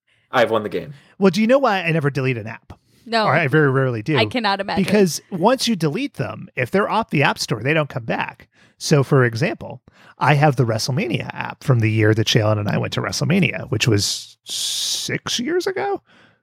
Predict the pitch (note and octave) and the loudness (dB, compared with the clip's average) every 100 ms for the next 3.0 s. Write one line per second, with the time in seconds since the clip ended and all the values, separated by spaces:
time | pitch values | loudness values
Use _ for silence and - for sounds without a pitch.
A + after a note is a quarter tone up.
0 | _ _ _ _ _ - E3 D#3+ D#3+ D#3 | _ _ _ _ _ 2 4 4 6 6
1 | D3+ C#3 C3 A#2+ C3 A#2 A2 A#2 - G#3+ | 4 2 -2 0 0 0 -4 -6 -4 -4
2 | - - C#3 A2+ C#3 A#2 G#2+ F#3 C#3 G2+ | -6 0 2 4 2 0 -4 -4 -4 -10